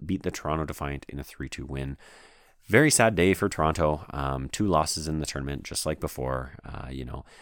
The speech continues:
I think there was a marked improvement by the Toronto Defiant. Um, especially, I didn't mention it on their first game, but their first game against the Shanghai Dragons,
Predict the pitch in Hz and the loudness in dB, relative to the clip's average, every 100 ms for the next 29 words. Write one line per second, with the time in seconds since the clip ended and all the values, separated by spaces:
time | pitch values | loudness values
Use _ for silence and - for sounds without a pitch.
0 | - - - 120 117 104 82 82 82 85 | -12 -6 0 4 6 6 6 6 4 4
1 | 92 76 - - 85 87 117 85 110 113 | 2 2 -2 2 4 4 2 2 0 0
2 | - 120 120 - 127 147 - 78 73 73 | 0 0 0 0 0 0 -2 -2 0 0
3 | 69 67 - - 69 73 78 69 69 76 | -2 -2 -2 -2 -2 -2 -2 -2 -4 -4
4 | 71 69 67 82 78 85 80 69 - - | -4 -4 -4 -4 -4 -2 -2 -4 -8 -18
5 | - - 80 110 - 101 - 76 78 76 | -16 -10 2 2 4 2 2 0 0 -2
6 | - 80 76 69 71 78 101 120 120 | -2 -2 -2 -4 -2 0 0 0 -2